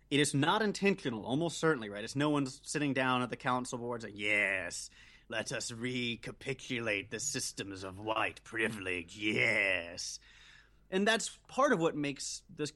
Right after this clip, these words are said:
structures of privilege so insidious, is that they happen by accident,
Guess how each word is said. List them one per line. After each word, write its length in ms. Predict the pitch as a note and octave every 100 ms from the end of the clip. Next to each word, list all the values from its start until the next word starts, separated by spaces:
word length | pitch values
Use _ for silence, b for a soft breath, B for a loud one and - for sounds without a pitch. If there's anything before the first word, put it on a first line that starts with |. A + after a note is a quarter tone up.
| -
structures 480 | - D3+ D3 C3
of 100 | B2
privilege 420 | - A#2+ A2 A2+ -
so 180 | A2
insidious, 680 | G2+ - F3+ D#3 A2 G2+ -
is 200 | - A#2+
that 260 | A2 B2+ -
they 140 | C3+
happen 480 | B2+ C#3+ D#3+ E3+ D3+
by 240 | B2 G#2+ G2
accident, 800 | A2+ C3 F3 - A2 F2+ - -